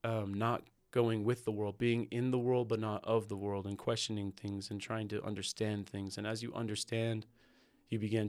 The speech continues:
to see what is possible, the light at the end of the tunnel, and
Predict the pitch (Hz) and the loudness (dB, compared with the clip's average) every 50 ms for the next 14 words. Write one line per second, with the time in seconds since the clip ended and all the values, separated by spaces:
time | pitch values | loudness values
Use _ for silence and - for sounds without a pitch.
0 | 104 - - 104 104 101 98 98 123 - _ _ _ _ _ _ _ _ _ _ | 0 -2 -2 -2 0 0 -2 -4 -6 -10 _ _ _ _ _ _ _ _ _ _
1 | _ _ _ _ _ _ _ _ _ _ _ _ _ - - - - - 110 110 | _ _ _ _ _ _ _ _ _ _ _ _ _ -2 0 0 2 4 6 6
2 | 107 104 98 98 95 92 - _ _ _ _ - _ _ _ - 110 107 95 95 | 6 6 4 4 2 -2 -4 _ _ _ _ -20 _ _ _ 0 0 2 2 0
3 | - - - 113 110 110 110 - 107 101 98 95 98 98 110 110 104 107 107 110 | -2 0 2 4 4 4 2 0 -2 -2 -2 -2 -2 0 0 2 4 6 6 6
4 | 110 107 - - 107 104 104 101 101 98 - - 110 107 104 101 95 95 107 - | 4 2 0 0 0 0 2 0 0 -2 -2 -2 0 0 2 0 0 -2 -4 -10
5 | - - 107 104 101 98 98 | -6 -2 -2 0 0 0 -2